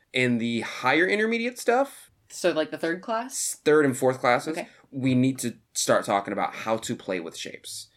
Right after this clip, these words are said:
Speaker 2: Mm-hmm.
Speaker 1: We need to start talking about how the shape and the texture of your clay body affects your glazes. We are gonna talk a little bit,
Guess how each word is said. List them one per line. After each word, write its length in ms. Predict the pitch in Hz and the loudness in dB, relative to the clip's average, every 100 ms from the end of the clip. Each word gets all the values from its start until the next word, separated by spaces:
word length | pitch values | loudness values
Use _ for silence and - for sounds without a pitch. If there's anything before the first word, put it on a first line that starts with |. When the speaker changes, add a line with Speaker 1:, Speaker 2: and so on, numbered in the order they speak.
| _ - | _ -16
Speaker 2:
Mm-hmm. 260 | 160 147 | -12 -4
Speaker 1:
We 120 | 135 127 | 2 4
need 120 | 131 | 2
to 60 | 120 | 2
start 220 | 131 110 | 0 0
talking 260 | 107 104 110 | -2 -2 -2
about 240 | 101 - | -2 -2
how 500 | - 113 113 110 110 | -4 -2 0 2 0
the 100 | 104 | -2
shape 500 | - - 127 127 131 120 | -8 -2 2 2 0 -6
and 100 | 110 | -6
the 60 | |
texture 400 | 110 110 - 117 | -4 -6 -4 -2
of 100 | 107 | -2
your 120 | 107 | -4
clay 220 | 107 113 104 | -6 -6 -2
body 380 | 101 101 101 - _ | 0 0 -4 -10 _
affects 340 | - - 104 - | -10 -4 -4 -4
your 80 | 82 | -10
glazes. 560 | 95 104 123 196 - _ _ _ | -6 -6 -6 -8 -10 _ _ _
We 160 | - 107 | -6 -4
are 100 | 104 | 0
gonna 140 | 110 | -2
talk 240 | 107 107 95 | -2 -6 -6
a 60 | 95 | -6
little 340 | 95 92 110 | -6 -4 -2
bit, 340 | 160 175 - | 2 0 -2